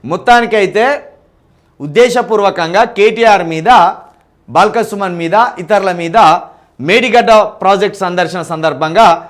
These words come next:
కేసులు నమోదు చేసిండు. ఇప్పుడు వాటిని హైకోర్టు తప్పుపడుతూ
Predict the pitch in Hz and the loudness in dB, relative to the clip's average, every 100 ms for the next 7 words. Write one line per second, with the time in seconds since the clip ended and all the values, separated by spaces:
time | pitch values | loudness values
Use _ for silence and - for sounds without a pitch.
0 | _ - 214 240 254 208 185 156 147 - | _ 0 0 0 -2 -2 -2 -2 -4 -6
1 | 104 123 _ _ 185 220 220 208 226 240 | -14 -16 _ _ -10 -4 2 4 4 0
2 | 247 240 233 233 - _ _ 160 220 240 | -2 -2 -2 -6 -20 _ _ -2 -2 0
3 | 247 190 254 285 220 202 240 233 196 - | 0 0 -6 -6 -2 -2 -2 0 0 -2